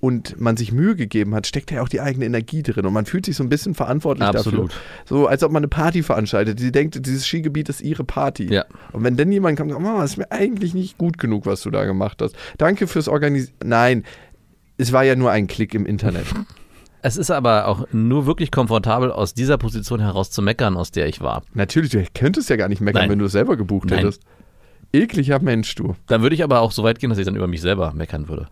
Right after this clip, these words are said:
Speaker 1: Ja, wirklich?
Speaker 2: Ja, ich würde dann so sagen, "Ja, ach Mann, das war blöd, dass ich das gemacht
Speaker 1: Boah,
Speaker 2: hab."
Speaker 1: ich bin so knallhart, wenn mir was nicht gefällt, wenn ich was gebucht hab. Ich hab schon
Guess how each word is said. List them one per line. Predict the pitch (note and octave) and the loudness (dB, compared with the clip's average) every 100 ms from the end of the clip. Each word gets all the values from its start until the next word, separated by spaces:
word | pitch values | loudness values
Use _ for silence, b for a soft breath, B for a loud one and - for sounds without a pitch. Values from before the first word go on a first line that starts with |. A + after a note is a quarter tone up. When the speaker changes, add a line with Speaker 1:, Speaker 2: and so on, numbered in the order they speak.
| - | -6
Speaker 1:
Ja, | G#2 C3 | 0 2
wirklich? | C#3 D#4+ E4+ - - - - | 2 2 -2 -6 -20 -20 -4
Speaker 2:
Ja, | A2 | -2
ich | G#2+ | 0
würde | A2 G2+ | -2 0
dann | G#2+ | 0
so | G2+ | 0
sagen, | F#2+ G2+ F#2+ | -2 -2 0
"Ja, | G2+ A#2+ | 0 0
ach | - | -2
Mann, | G#2 A#2+ | 0 0
das | G#2+ - | 0 -2
war | G2 F2+ - | -6 -6 -8
blöd, | B2 C3+ - | -6 -4 -6
dass | - | -10
ich | |
das | - - | -12 -8
gemacht | G#2+ G#2+ | -4 -2
Speaker 1:
Boah, | - C3 | 0 0
Speaker 2:
hab." | |
Speaker 1:
ich | A2+ | -2
bin | C#3 B2+ | -2 0
so | B2 C#3 | -2 -4
knallhart, | - A2+ B2 A#2+ B2+ | 0 0 2 0 0
wenn | A#2+ A2+ | 0 0
mir | A2 | 0
was | A#2+ | -4
nicht | A#2+ A2+ | -6 -6
gefällt, | A2+ - A#2 | -4 0 0
wenn | A#2 | 0
ich | A2 | -2
was | G#2+ - | -2 -4
gebucht | A#2 A2+ C3+ - | -4 -4 -6 -2
hab. | A#2 - | -2 -2
Ich | A2+ | -4
hab | G2+ | -4
schon | - A2+ A2+ | -4 -4 -6